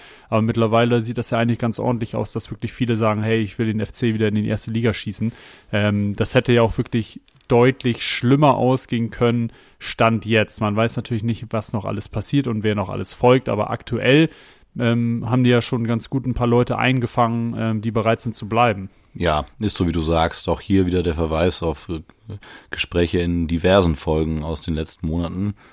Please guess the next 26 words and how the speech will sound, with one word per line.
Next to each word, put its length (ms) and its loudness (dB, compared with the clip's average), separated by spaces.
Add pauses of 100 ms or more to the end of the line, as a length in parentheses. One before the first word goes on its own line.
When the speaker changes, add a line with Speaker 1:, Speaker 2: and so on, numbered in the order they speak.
(120)
Speaker 2:
Da 260 0
habe 140 0
ich 60 -4
ja 80 0
schon 320 0 (1160)
durchblicken 440 -4
lassen, 320 -2
dass 140 -4
ich 120 -6
mir 120 -2
Sorgen 320 0
mache, 320 -2 (760)
äh, 80 -10
weil 960 0 (160)
natürlich 460 -4
viele 420 0
hier 220 -4
befürchtet 540 -6
haben, 320 0
dass 160 -10
es 140 -8
jetzt 220 -8
den 80 -2
großen 300 -2
Ausverkauf 560 -2
gibt, 280 -4